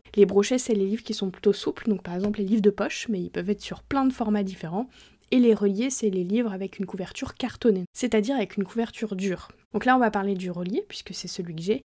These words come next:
Sur ce relié, il y a ce qu'on appelle une jaquette, donc c'est-à-dire le papier qui recouvre, euh, la couverture et qui permet de faire une, euh, une espèce de double couverture. Donc en général, sur la cha-, la jaquette, vous allez avoir un, une couverture, euh, plus travaillée.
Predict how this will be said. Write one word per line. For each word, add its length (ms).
Sur 240
ce 140
relié, 600
il 160
y 140
a 100
ce 60
qu'on 100
appelle 240
une 200
jaquette, 500
donc 140
c'est-à-dire 400
le 220
papier 320
qui 200
recouvre, 680
euh, 160
la 180
couverture 720
et 180
qui 200
permet 480
de 120
faire 360
une, 180
euh, 400
une 120
espèce 240
de 80
double 340
couverture. 600
Donc 200
en 140
général, 360
sur 140
la 100
cha-, 200
la 120
jaquette, 340
vous 180
allez 120
avoir 260
un, 240
une 120
couverture, 600
euh, 240
plus 220
travaillée. 640